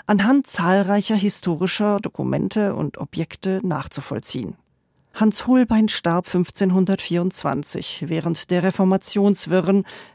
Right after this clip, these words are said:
in der Schweiz. Da die katholische Kirche kaum mehr Aufträge erteilte,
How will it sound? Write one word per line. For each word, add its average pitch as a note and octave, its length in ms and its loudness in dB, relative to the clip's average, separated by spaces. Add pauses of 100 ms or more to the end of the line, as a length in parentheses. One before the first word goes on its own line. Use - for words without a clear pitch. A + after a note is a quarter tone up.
(120)
in G3+ 140 2
der G#3+ 100 2
Schweiz. - 680 -6 (380)
Da D3+ 120 2
die E3 220 0
katholische F3+ 540 -2
Kirche G#3+ 400 -2
kaum E3+ 240 0
mehr F3 160 0
Aufträge E3+ 500 0
erteilte, F3 580 2